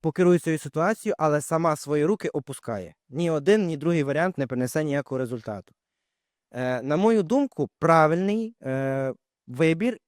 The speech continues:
який принесе результат, це той, коли ти помолився до Бога, коли ти попросив його мудрості, попросив його вирішення, і тоді береш, йдеш і щось робиш.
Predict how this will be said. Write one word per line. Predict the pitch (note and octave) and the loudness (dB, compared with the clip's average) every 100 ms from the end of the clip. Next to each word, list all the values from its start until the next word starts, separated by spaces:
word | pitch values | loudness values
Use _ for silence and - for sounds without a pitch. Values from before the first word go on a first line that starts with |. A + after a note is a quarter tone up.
| _ _ - | _ _ -12
який | C#3 G3 F3+ | -6 -4 -2
принесе | E3+ D#3+ D#3 - E3 | -2 -4 -4 0 0
результат, | D3 C3+ C#3 G3 C4 - - | 0 -2 -2 0 0 -4 -6
це | D#3+ - | -6 -2
той, | F3 F3+ | 0 0
коли | - D3+ E3 | 0 -2 -2
ти | - B2+ | -2 -4
помолився | D3+ C3+ C#3+ G#3 A3+ G3 | -2 0 0 0 -2 -4
до | G3 | -4
Бога, | F3 E3+ D#3+ F#3+ - _ _ _ | 0 0 0 -4 -12 _ _ _
коли | - E3 | -2 0
ти | D#3 D3 | 0 -2
попросив | C#3+ D3+ - G#3 | -2 -2 2 2
його | G3 D3+ | 4 2
мудрості, | C#3+ E3 F#3+ - F3 | 2 2 0 -2 -6
попросив | C#3+ C#3+ C#3 F#3 D#3 | -6 -6 -2 -2 0
його | D3 | -2
вирішення, | B2 C#3 D#3 - A3+ A3+ A3+ _ _ _ | 0 0 0 -2 -4 -6 -6 _ _ _
і | D3 | -8
тоді | - D3+ F3 | -4 0 0
береш, | B2+ C3+ D3 A#3 - | 2 2 4 2 -2
йдеш | B2+ C#3 F#3 - | -4 0 0 -2
і | D3 | -4
щось | D#3 - | -4 0
робиш. | F#3 C#3+ F#2 - | 2 2 -2 -16